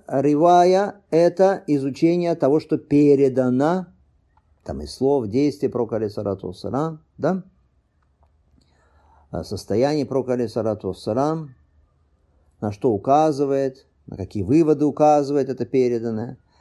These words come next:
А дирай, он говорит, это уже изучение передатчика,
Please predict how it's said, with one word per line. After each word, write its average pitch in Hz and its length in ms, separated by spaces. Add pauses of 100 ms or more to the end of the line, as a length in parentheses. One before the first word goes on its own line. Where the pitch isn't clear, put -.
(240)
А 117 160
дирай, 160 500
он 208 120
говорит, 180 300
это 180 120
уже 135 200
изучение 117 420
передатчика, 156 1120